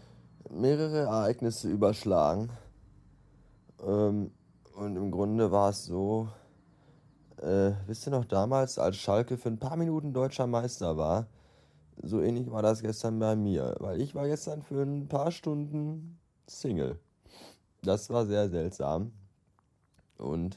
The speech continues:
äh, mit dieser Situation kam ich irgendwie gar nicht gut zurecht. Und dann hab ich dann, äh, meine allerbeste Kai Pflaume-Imitation hingelegt.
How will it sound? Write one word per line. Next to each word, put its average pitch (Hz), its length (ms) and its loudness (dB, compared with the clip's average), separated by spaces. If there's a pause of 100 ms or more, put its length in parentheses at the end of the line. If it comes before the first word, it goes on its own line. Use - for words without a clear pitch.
äh, 90 360 0
mit 123 240 -8
dieser 120 200 2
Situation 139 580 -6
kam 160 220 -4
ich 156 140 -8
irgendwie 151 360 -4
gar 143 200 -2
nicht 208 180 -4
gut 185 180 -4
zurecht. 156 540 -8 (1040)
Und 131 520 0
dann 120 180 0
hab 123 140 2
ich 131 220 -4
dann, 110 340 2
äh, 104 340 4 (580)
meine 104 360 2
allerbeste 113 680 -2
Kai 107 280 -6
Pflaume-Imitation 98 1040 2
hingelegt. 95 720 0